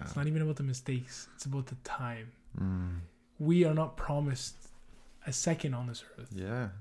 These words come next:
Speaker 1: Right? So if you take that time to use it to some, for something so insignificant like that, like, obviously, yes, making mistakes is so important and you need to make mistakes to learn.
Speaker 2: Mm-hmm.
Speaker 1: But if you can avoid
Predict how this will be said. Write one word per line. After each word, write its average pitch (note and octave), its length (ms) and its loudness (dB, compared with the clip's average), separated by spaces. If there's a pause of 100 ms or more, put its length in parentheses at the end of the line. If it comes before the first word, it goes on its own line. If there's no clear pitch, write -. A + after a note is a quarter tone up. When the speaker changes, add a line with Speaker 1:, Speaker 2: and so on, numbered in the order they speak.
(180)
Speaker 1:
Right? E3 300 0 (460)
So F3+ 180 4
if D3 80 4
you F3+ 140 10
take F3+ 380 6
that D#3 300 2
time D#3+ 380 2
to D3 100 -4
use D3 220 2
it D#3 80 0
to C#3 100 -4
some, C#3 360 -2
for C3+ 180 -2
something C#3+ 420 0
so D3 460 0
insignificant C3+ 840 -4
like A#2+ 220 -6
that, D3 300 -4 (840)
like, D#3+ 260 2
obviously, F#3+ 480 10
yes, D#3 380 6
making E3+ 320 8
mistakes D#3 340 2
is C3+ 100 -2
so E3+ 360 10
important C#3+ 500 2
and C#3+ 160 4
you D3+ 80 4
need F3+ 280 8
to - 100 0
make D#3+ 200 4
mistakes D3 420 0
to - 120 -4
learn. C3+ 460 2
Speaker 2:
Mm-hmm. G#2+ 120 0 (280)
Speaker 1:
But D#3+ 260 2
if C#3 160 0
you F3 120 8
can F3+ 160 6
avoid D3+ 580 6